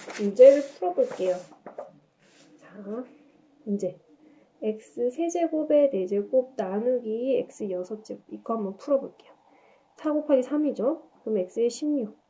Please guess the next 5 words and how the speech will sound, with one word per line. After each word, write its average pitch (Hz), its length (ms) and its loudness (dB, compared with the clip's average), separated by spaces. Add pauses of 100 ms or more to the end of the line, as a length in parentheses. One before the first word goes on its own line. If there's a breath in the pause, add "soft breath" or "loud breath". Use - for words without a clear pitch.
(300)
나누기 202 420 -6
X의 180 380 -10
육. 180 140 -10 (400 soft breath)
나-, 214 260 -4
자, 220 260 -8